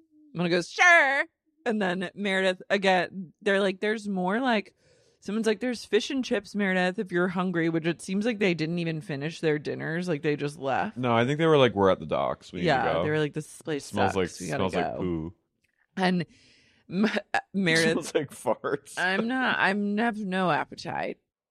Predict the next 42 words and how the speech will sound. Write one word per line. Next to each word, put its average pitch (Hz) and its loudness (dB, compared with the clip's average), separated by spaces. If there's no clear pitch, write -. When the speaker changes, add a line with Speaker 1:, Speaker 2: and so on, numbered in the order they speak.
Speaker 2:
I'm 123 2
like, 131 4
"We 113 8
know." 98 6
Speaker 1:
"We 214 4
know, 262 4
bitch. 196 2
Speaker 2:
<laughs> 679 -8
Speaker 1:
You 196 -2
have 220 2
an 226 4
appetite 240 2
for 185 -2
a 175 0
glass 175 2
of 156 -4
rouge." 165 -6
<laughs> - -20
Speaker 2:
You've 220 0
got 175 10
an 139 8
appetite 151 4
Speaker 1:
You - -4
Speaker 2:
for 269 4
Speaker 1:
got 226 6
an 196 8
appetite 214 2
for 247 -4
Speaker 2:
for 175 10
a 120 8
Speaker 1:
Xanax 208 -2
and 190 -4
Speaker 2:
<laughs> 143 -4
Speaker 1:
a - 0
Speaker 2:
good 156 10
Speaker 1:
big 180 10
Speaker 2:
old 175 6
Speaker 1:
glass 175 2
Speaker 2:
Pinot 165 2
Speaker 1:
of 175 4
Speaker 2:
Noir. 160 6
Speaker 1:
vino. 143 -2